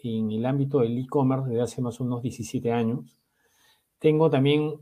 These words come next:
un máster en comercio electrónico de la Universidad de Barcelona en España. Y soy autor del libro de comercio electrónico en Perú. Salió hace el año pasado. Una guía para emprendedores.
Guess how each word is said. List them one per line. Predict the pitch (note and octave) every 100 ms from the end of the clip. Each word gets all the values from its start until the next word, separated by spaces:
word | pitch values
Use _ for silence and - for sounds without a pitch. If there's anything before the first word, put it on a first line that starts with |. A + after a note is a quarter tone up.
| -
un | C#3 C3+
máster | D3+ C#3 - D3+ D3
en | C3+
comercio | A2+ A2+ B2+ B2 C3+
electrónico | A2 - C3+ C#3 C#3
de | C3
la | A#2
Universidad | A2 G#2+ -
de | A#2+
Barcelona | A#2+ A2+ A2 A#2+ A#2+
en | A2
España. | - - C#3 C3+ C3 C3+ _ _ _ _ _ _ -
Y | C3 B2 A#2+
soy | A2+ E3
autor | E3 D3 F3
del | D#3+ D3
libro | E3+ E3+
de | D#3+
comercio | B2+ C3 C3+
electrónico | C3+ A#2 B2+ C3+ B2+
en | A2
Perú. | A2+ D3+ - _
Salió | - A2 A2+ B2
hace | A#2+ - B2 B2 B2 D3
el | - A2
año | A#2+ B2+
pasado. | A2 - C#3 G#3+ - _ _ _ _ _ _
Una | C#3+ C3+
guía | C#3 D3
para | C#3+ A#2+
emprendedores. | A2 A2 G#2+ B2+ C3 C3 C#3+ -